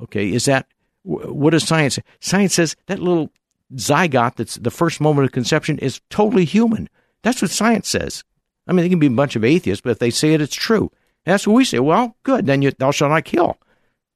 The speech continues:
That's a human being. You, you, scientists, you told me it's a human being. I can't take that life. No more I can take a life of that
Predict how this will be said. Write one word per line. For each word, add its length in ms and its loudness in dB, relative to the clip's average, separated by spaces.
That's 180 -2
a 40 4
human 280 2
being. 220 2
You, 100 0
you, 220 -10
scientists, 500 -2
you 80 0
told 180 2
me 60 0
it's 100 -4
a 40 0
human 220 0
being. 180 0
I 120 0
can't 300 -2
take 180 -4
that 180 -4
life. 300 -2
No 140 2
more 180 4
I 60 2
can 140 -2
take 120 -2
a 60 -2
life 240 0
of 60 -6
that 180 -2